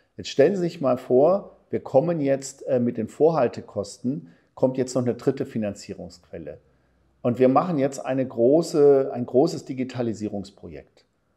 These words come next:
Was ist das denn dann nachher, was wir brauchen? Und, äh, Kassen gehen ja auch her und sagen, „Ja, wenn ihr hier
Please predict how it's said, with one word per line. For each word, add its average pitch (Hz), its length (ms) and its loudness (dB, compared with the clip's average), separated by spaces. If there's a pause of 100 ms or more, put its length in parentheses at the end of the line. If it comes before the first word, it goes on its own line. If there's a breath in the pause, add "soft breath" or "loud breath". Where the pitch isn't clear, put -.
(380)
Was 120 200 -4
ist 175 220 -6
das 214 200 -6
denn 117 160 0
dann 104 180 -2
nachher, 92 360 -10
was 87 240 -14
wir 87 80 -10
brauchen? 82 580 -12 (480)
Und, 120 440 4
äh, 117 240 2
Kassen 120 440 -6
gehen 120 160 -4
ja 113 120 -2
auch 110 180 -4
her 123 340 -2
und 123 120 -6
sagen, 117 300 -2
„Ja, 107 160 -4
wenn 113 140 -4
ihr 104 160 -2
hier 110 560 2